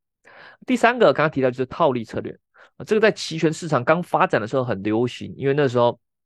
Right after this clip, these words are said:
很多机会，但现在机会越来越少了。套利，套利策略通常分两种，一种，一种是纯做波动率套利，一种是做各种的价差套利。波动率套利啊，这是期权独有的啊，这个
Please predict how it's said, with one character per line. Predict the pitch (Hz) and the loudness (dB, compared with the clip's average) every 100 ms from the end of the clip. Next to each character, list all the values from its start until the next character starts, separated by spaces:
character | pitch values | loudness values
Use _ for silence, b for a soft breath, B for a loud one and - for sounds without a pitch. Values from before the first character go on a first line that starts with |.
| _ _ _ _ - | _ _ _ _ -8
很 | 104 | 0
多 | 123 | 2
机 | 131 123 | 2 -4
会， | 113 120 - B B - | -2 -2 -4 B B -4
但 | 147 147 | -2 2
现 | 151 | 2
在 | 143 | 0
机 | - 143 | -2 -2
会 | 135 | 0
越 | 135 123 | 2 2
来 | |
越 | 123 | 2
少 | 123 - - | -2 -6 -8
了。 | - - b _ | -8 -16 b _
套 | - 165 | 0 2
利， | 156 - | 2 0
套 | 185 | 2
利 | 165 | 2
策 | 160 | 2
略 | 160 | 0
通 | 147 | 0
常 | 139 | -6
分 | 123 131 | -2 -2
两 | 117 107 | -2 -2
种， | 101 143 | -6 -4
一 | |
种， | 135 | -4
一 | - | -4
种 | 147 110 | -6 -6
是 | 135 | -6
纯 | - 120 | -8 -4
做 | 143 | -2
波 | 127 123 | 0 0
动 | 127 | 0
率 | 123 | -2
套 | - 113 | -4 -4
利， | 113 | -4
一 | 110 | -6
种 | 135 107 | -6 -6
是 | 127 | -6
做 | 123 131 | -2 -2
各 | - 120 | 0 -2
种 | - | -2
的 | - | -4
价 | 131 | -4
差 | 113 110 | -2 -4
套 | - 104 | -2 -2
利。 | 107 _ B B B B B _ | -4 _ B B B B B _
波 | - | 2
动 | 233 233 | 4 4
率 | |
套 | 208 202 | 4 4
利 | 202 202 | 4 6
啊， | 143 | 4
这 | 160 | 4
是 | 156 | -2
期 | - 127 | -4 -2
权 | 127 | -2
独 | - 120 | -2 0
有 | 139 110 | 0 0
的 | - - _ _ | -4 -14 _ _
啊， | - - - | -12 -12 -14
这 | - | -8
个 | 135 107 90 | 0 2 2